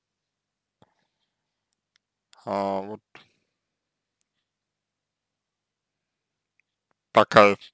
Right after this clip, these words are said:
такая история. Такой момент. <clears throat> Я думаю, что вы довольно, э, сильно,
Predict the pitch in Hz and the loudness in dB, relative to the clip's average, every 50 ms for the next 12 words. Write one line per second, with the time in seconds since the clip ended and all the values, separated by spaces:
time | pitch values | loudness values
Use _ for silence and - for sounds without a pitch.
0 | _ - 120 113 - - 107 101 98 - - - - - - - 76 110 _ _ | _ -6 -6 -4 0 2 2 2 0 -2 -8 -16 -16 -16 -16 -16 -20 -20 _ _
1 | _ _ _ _ _ _ _ _ _ _ _ _ _ _ _ _ _ _ _ _ | _ _ _ _ _ _ _ _ _ _ _ _ _ _ _ _ _ _ _ _
2 | - - - - - _ _ _ _ _ _ _ _ _ _ _ _ _ _ _ | -20 -20 -20 -20 -20 _ _ _ _ _ _ _ _ _ _ _ _ _ _ _
3 | _ _ _ _ - 202 202 - - 117 113 110 110 110 110 110 107 - - _ | _ _ _ _ -4 -4 -2 0 2 0 2 2 0 -2 -2 -4 -8 -12 -12 _
4 | - - - - - _ _ _ _ _ _ _ _ _ _ _ _ _ _ _ | -20 -18 -18 -18 -18 _ _ _ _ _ _ _ _ _ _ _ _ _ _ _
5 | _ _ _ _ - - - - - - - - _ _ _ _ _ _ _ _ | _ _ _ _ -20 -20 -20 -20 -20 -20 -20 -20 _ _ _ _ _ _ _ _
6 | _ _ _ _ _ _ _ _ _ _ _ _ _ _ _ _ _ _ _ _ | _ _ _ _ _ _ _ _ _ _ _ _ _ _ _ _ _ _ _ _
7 | _ _ _ _ - - _ _ _ _ _ - - - - 151 123 113 101 107 | _ _ _ _ -20 -20 _ _ _ _ _ 4 6 6 8 6 4 2 -2 -10
8 | - - _ _ _ _ _ - - - - - - - - - 165 180 175 170 | -18 -18 _ _ _ _ _ -20 -20 -20 -20 -20 -20 -16 -4 0 2 2 2 2
9 | 180 175 170 147 - - - - 165 160 165 165 151 135 _ _ _ _ _ - | -2 -4 -6 -10 -10 -8 -4 -2 0 0 0 -2 -4 -8 _ _ _ _ _ -20
10 | - - - - _ _ _ _ _ _ - 127 139 147 147 147 147 131 113 107 | -20 -20 -20 -20 _ _ _ _ _ _ -10 -4 0 2 2 2 2 0 -2 -6
11 | 113 117 120 135 135 143 147 143 139 135 135 127 120 117 117 _ - - 110 120 | -8 0 2 4 4 4 2 -2 -2 -2 -2 -2 -4 -6 -20 _ -6 0 4 6
12 | 120 123 123 123 123 123 117 113 113 - - - - 214 233 - 107 - - | 6 8 8 8 6 6 4 0 -4 -8 -10 -6 -6 -6 -4 -6 -8 -10 -12